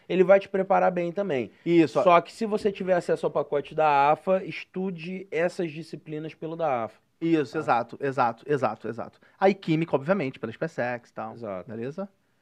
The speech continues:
Speaker 2: Tá?
Speaker 1: Aí você vai fazendo uma mescla ali interessante. É... o Alexandre também falou que vai ser a última tentativa dele também de prep, que vai corrigir os erros.
Speaker 2: Zero um da afa pode
Speaker 1: É isso
Speaker 2: visitar?
Speaker 1: aí.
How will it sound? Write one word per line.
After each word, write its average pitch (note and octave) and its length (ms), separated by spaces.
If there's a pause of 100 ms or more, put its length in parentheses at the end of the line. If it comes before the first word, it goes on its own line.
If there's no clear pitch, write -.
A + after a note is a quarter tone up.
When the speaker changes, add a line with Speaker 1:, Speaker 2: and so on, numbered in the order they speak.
(120)
Speaker 2:
Tá? - 160
Speaker 1:
Aí G2+ 80
você - 120
vai A2+ 140
fazendo A#2 420
uma B2 180
mescla G#2+ 480
ali G#2 240
interessante. G2+ 800 (1700)
É... G2+ 800 (480)
o - 80
Alexandre A2+ 460
também G#2+ 200
falou G#2 240
que G2 100
vai G#2 100
ser G2 120
a G2+ 40
última G2+ 280
tentativa G2 520
dele F#2+ 220
também F#2+ 280
de F#2+ 80
prep, C#3 640
que - 100
vai G#2 100
corrigir G2 420
os F#2+ 180
erros. B2+ 360
Speaker 2:
Zero D#3 260
um G3+ 120
da F3 220
afa E3+ 160
pode E3 240
Speaker 1:
É - 40
isso D3 140
Speaker 2:
visitar? E3 280
Speaker 1:
aí. - 60